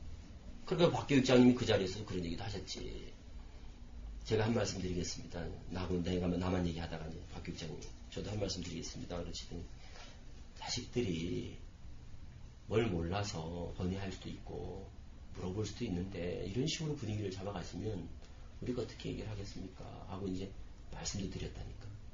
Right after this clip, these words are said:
근데 막 "무슨 새끼, 무슨 새끼" 막 욕하고 막 이러다 하여튼 험하게 하고 이제 그냥 우리는 이제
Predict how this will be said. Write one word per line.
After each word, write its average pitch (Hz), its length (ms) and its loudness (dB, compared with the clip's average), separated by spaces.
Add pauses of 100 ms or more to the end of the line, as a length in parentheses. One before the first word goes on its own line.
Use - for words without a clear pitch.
(380)
근데 - 160 0
막 254 200 0
"무슨 143 300 2
새끼, - 240 -4
무슨 - 240 -2
새끼" - 180 -6
막 202 140 -4 (560)
욕하고 151 340 -6
막 113 180 -6 (1300)
이러다 151 180 8
하여튼 175 200 8
험하게 175 400 8
하고 160 180 6
이제 151 160 4
그냥 143 220 4
우리는 123 280 4
이제 123 240 -2